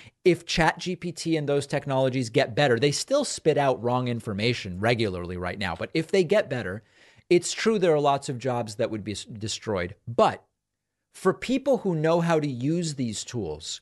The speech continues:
to draw new connections between things and, and, and generate new ideas, there are still,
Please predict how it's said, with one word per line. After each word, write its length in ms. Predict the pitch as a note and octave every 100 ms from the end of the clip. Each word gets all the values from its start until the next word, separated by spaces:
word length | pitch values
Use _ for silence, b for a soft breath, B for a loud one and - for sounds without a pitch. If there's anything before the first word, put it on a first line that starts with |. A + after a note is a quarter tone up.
| _ _ _ -
to 160 | - F3
draw 400 | B2 C#3+ D#3+ D#3
new 380 | C#3 D3 E3+ G3
connections 840 | - D#3 C#3+ D#3 - D#3 C3+ A#2
between 500 | A#2+ A2 - A#2+ A2+
things 540 | - B2 G#2+ G#2 G2+ G#2+
and, 200 | G2+ A2+
and, 240 | A#2+ A#2
and 280 | C3+ B2 A2
generate 640 | A#2 D#3 D#3+ D#3+ C#3 B2+ C3
new 360 | C3 C#3+ D3
ideas, 760 | C3 A#2+ G#2+ E3+ G2 G2+ B2 - _ _ _ _ _ _ -
there 360 | D3 F#3 G3+
are 120 | G3 F#3
still, 680 | - - A3 A#3 A3 F3+